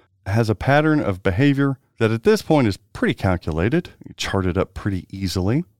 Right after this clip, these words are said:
And while I will not map that out, I will say that a lot of his recent content not only discusses myself,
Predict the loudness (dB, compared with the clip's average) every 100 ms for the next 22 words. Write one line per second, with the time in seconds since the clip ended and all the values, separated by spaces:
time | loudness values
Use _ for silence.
0 | _ -2 0 2 2 0 -4 -2 -2 -2
1 | -2 -6 0 2 2 0 2 2 2 0
2 | -4 -8 -8 -2 2 2 2 2 2 2
3 | 0 -2 -4 -2 0 -2 -4 -4 -2 -2
4 | 0 0 0 -2 -4 -6 -18 _ -2 0
5 | 0 -2 -4 -4 -6 -4 -4 -4 -6 -8
6 | -6 -6 0 2 2 -2